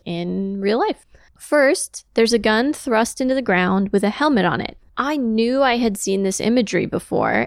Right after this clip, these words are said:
and it turns out it has a name, the battlefield cross. It's meant as a symbolic replacement of a cross or other grave marker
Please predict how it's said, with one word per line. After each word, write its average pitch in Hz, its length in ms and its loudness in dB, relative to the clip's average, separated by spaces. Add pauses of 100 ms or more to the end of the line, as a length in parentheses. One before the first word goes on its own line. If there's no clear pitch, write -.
and 214 100 0
it 226 120 -2
turns 294 280 -2
out 208 360 2
it 180 140 0
has 185 280 0
a 226 60 2
name, 247 460 0 (100)
the 220 80 0
battlefield 233 600 2
cross. - 600 -8 (160)
It's 233 160 0
meant 269 400 -2
as 240 160 -2
a 220 280 -2
symbolic 240 560 0
replacement 208 680 -4
of 208 140 -2
a 208 40 -2
cross 214 400 -4
or 220 60 -2
other 202 220 -2
grave 190 280 -4
marker 180 460 -4